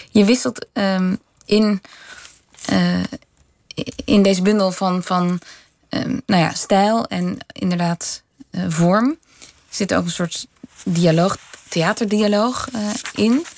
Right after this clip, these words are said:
Of iets wat je zou kunnen lezen als een theaterdialoog. Er zijn ook ik-personages of, ehm, die in bijzinnetjes best heftige dingen vertellen.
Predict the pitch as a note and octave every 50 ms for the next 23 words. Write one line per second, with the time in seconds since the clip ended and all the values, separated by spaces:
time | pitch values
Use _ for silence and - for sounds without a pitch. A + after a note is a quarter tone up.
0 | - - - - - - - _ - _ - - F#3 G#3+ G3 - F#3 F3 - F3
1 | F3+ E3+ - F#3+ F3+ E3+ E3 E3+ F#3 G3+ G#3+ - G#3 G3 G3+ G3 - G#3 G3+ G3+
2 | G3+ G#3+ G#3 G#3 G#3 G3+ G3+ G#3+ A#3 B3+ - - _ - - - - - - -
3 | - - _ - - - - - - - - - _ _ _ _ _ _ _ _
4 | _ _ _ _ _ _ _ - A3+ A#3 A#3 A#3+ B3+ B3+ - - C4+ - - -
5 | A#3 G3+ - G#3 G3 F3+ F3 F3+ F3+ F#3+ A3+ A#3 - - - - - - G3+ F#3+
6 | - - _ _ _ _ _ _ _ _ - G#3 G#3 F#3+ F3+ F3+ F#3 F3+ F3+ F#3
7 | F#3 F#3 F#3 F#3 F3+ F3 E3 E3 E3+ G#3+ A#3 A#3 G#3+ - - _ _ _ _ _
8 | _ _ _ G3+ G3+ F#3+ F3+ F#3+ G#3+ B3+ D4 C#4 C4 C#4 C4 C4+ B3 B3+ A#3+ -
9 | - - _ _ _ _ _ _ _ A3 G3+ C4 C#4+ C#4 - A3 A#3+ B3+ B3+ -
10 | A3 - G3+ G3 A3 G#3+ F#3 D#3 D#3+ E3 - - _ _ _ _ _ _ _ _
11 | - - F#3 - - E3 D#3 D#3 D#3+ E3 E3